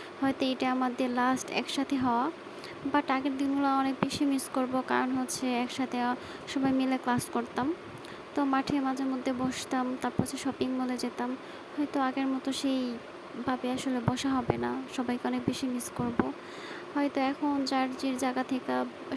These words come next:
সবাই যার যে কর্মস্থলে চলে যাবে, হয়তো আমিও সবার সাথে ওরকমভাবে অ্যাড হতে পারবো না। তো যাই হোক, সবার প্রতি অনেক বেশি শুভকামনা রইল।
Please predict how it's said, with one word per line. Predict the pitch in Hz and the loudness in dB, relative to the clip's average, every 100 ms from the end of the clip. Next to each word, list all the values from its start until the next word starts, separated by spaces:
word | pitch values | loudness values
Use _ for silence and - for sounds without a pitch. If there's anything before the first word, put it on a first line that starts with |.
| - | -2
সবাই | 254 247 254 254 - - - - - - - | 0 2 0 0 -4 -10 -14 -14 -12 -12 -4
যার | 269 262 | 0 0
যে | 262 269 | 0 0
কর্মস্থলে | 262 262 269 - 269 247 | 0 2 0 2 2 2
চলে | 262 247 | 0 0
যাবে, | 240 240 247 | 0 0 0
হয়তো | 240 240 254 | 0 -2 -2
আমিও | 247 247 254 247 247 - | -2 0 0 -2 -2 -2
সবার | 240 240 | -2 -2
সাথে | 247 247 | -2 -2
ওরকমভাবে | 247 240 247 240 233 233 - - - | -2 0 0 0 -2 -2 -4 -6 -4
অ্যাড | 254 - | -4 -2
হতে | 262 254 | -2 0
পারবো | 254 247 240 | 0 0 -2
না। | 233 233 - - - - - - - - | -2 -4 -6 -12 -14 -14 -14 -14 -12 -6
তো | 302 | -2
যাই | 285 285 | 0 2
হোক, | 285 - | 2 2
সবার | 277 269 | 0 0
প্রতি | 277 269 | 0 0
অনেক | 254 262 262 | 2 2 0
বেশি | 269 - | -2 -2
শুভকামনা | 277 277 277 277 262 262 262 | -2 0 0 2 2 2 2
রইল। | 262 254 254 294 | 0 0 0 0